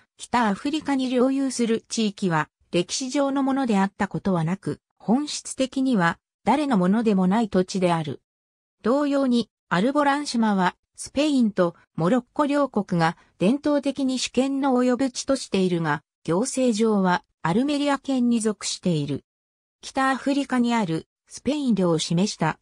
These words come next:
地図。千九百九十五年、セウタとメリリャは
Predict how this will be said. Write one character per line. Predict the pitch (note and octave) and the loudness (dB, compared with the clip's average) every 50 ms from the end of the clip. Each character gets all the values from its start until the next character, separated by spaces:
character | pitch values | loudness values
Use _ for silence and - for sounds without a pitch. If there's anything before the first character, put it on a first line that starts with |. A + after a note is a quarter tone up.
| _ _ _ | _ _ _
地 | - - C#4+ | -6 -4 -2
図。 | C4+ C4+ A#3+ | 0 -2 -2
千 | - - A#3 B3+ B3 | 0 0 0 0 0
九 | - - B3 B3+ | -2 -2 -2 -2
百 | A#3 - G3+ F#3 - E3 D3+ | -2 -2 -2 -2 -2 -4 -6
九 | - - C4+ C4+ B3 | -4 -2 -2 -2 0
十 | G3+ G3 F3 E3 | 0 0 0 0
五 | E3 D#3+ D#3 | 0 0 0
年、 | D#3+ F3 F3+ F3 E3+ F#3+ - _ _ _ _ | 0 0 0 0 -2 -4 -8 _ _ _ _
セ | - - C#4 D4+ | -6 -2 -2 -2
ウ | C4+ - | -2 -2
タ | - A#3 A3 | -4 -6 -4
と | - F3 | -4 -2
メ | E3 E3 E3 | -2 0 2
リ | F3 G3 F#3 | 2 2 2
リ | F#3 | 2
ャ | E3+ D#3 | 0 0
は | C#3+ C#3+ D3+ E3 | 0 0 -2 -2